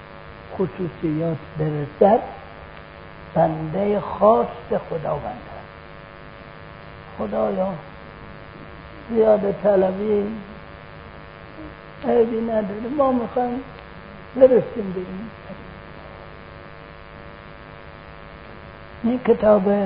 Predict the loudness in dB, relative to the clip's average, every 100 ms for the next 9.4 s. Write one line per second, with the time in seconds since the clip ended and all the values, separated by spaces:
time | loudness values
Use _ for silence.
0 | 0 0 4 4 4 6 6 6 0 0
1 | 2 2 0 0 -2 -4 -14 -16 -16 -16
2 | -16 -14 -4 2 4 6 6 2 -4 -6
3 | -6 -4 -4 -4 -8 -12 -14 -14 -16 -16
4 | -14 -14 -2 2 4 4 2 0 2 2
5 | 6 6 6 2 -12 -14 -16 -16 -16 -6
6 | 0 2 4 4 6 6 4 2 4 4
7 | 4 0 0 0 -2 -4 -4 -2 -2 -4
8 | -10 -14 -14 -16 -14 -6 -4 -4 -6 -6
9 | -8 -6 -6 -8